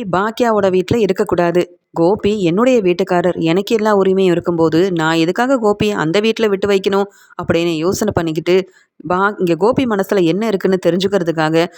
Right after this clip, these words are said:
கோபியை பார்க்கறதுக்காக மெதுவா ராதிகா இங்க பாக்கியாவோட வீட்டுக்கு போறாங்க. பாக்கியாவை பார்த்துட்டு இங்க வந்து பேசிட்டு இருக்கிற ஈஸ்வரி ராதிகா வரதை பார்த்த உடனே, "என்ன பாக்கியா, நீ தான் ராதிகாவை ஃபோன் பண்ணி வர வச்சியா? இவ எதுக்கு இங்க வரா?"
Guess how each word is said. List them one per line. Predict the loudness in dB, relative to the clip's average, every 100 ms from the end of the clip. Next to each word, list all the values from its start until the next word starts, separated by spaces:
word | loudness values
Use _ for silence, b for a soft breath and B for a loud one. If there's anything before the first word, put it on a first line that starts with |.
| B B
கோபியை | 0 0 0 0 0
பார்க்கறதுக்காக | -2 -2 -4 -2 -2 0
மெதுவா | 0 0 0 0 0
ராதிகா | -2 0 0 -2 -4 -8 b b
இங்க | -4 -2
பாக்கியாவோட | -2 -2 0 2 2
வீட்டுக்கு | 0 0 0
போறாங்க. | -2 0 -2 -2 -6 b b b
பாக்கியாவை | -2 -2 0 0 0 -2
பார்த்துட்டு | -4 -4 -2 0 0 0
இங்க | -2 0
வந்து | 0 -2 -2
பேசிட்டு | -2 0 -2 -2
இருக்கிற | -2 0 0
ஈஸ்வரி | 0 0 0 2
ராதிகா | 0 0 -2 -2 0
வரதை | 0 0 0
பார்த்த | -2 0
உடனே, | 0 0 0 -2 -6 b b b
"என்ன | -4 -2
பாக்கியா, | -2 -2 -2 0 0 -2 b b
நீ | -4 -2 0
தான் | 0 2
ராதிகாவை | 0 0 0 -2
ஃபோன் | 0 0 0
பண்ணி | 0 0
வர | 0 2
வச்சியா? | 0 0 0 0 -4 b b -6
இவ | 0
எதுக்கு | 2 2 0
இங்க | 0
வரா?" | 2 2